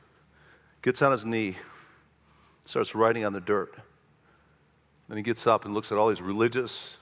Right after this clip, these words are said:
hateful, angry, condemning leaders. Says, "You without sin, you throw the first stone."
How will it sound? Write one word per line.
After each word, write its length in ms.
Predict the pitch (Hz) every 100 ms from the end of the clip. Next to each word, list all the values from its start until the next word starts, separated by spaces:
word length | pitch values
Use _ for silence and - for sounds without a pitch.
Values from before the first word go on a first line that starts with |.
| _ _ _ _ _ _
hateful, 760 | - 127 127 - 127 123 113 - _ -
angry, 580 | 117 127 117 113 117 117 - _ _ _ _ _
condemning 760 | - 113 104 127 123 123 117 107 - - _ _ _ _ -
leaders. 520 | 113 104 80 - - - _ _ _ _ _ _ _ _ _ _ _ _ _ _ _ _ _ _
Says, 320 | - 101 82
"You 340 | 113 151 180 185
without 400 | 147 135 131 -
sin, 500 | - - 104 87 107 - _ _ _ _ _ _ _ _ _ _ _ _ _
you 140 | 123
throw 220 | 120 113 95
the 60 |
first 280 | - 95 -
stone." 280 | - 67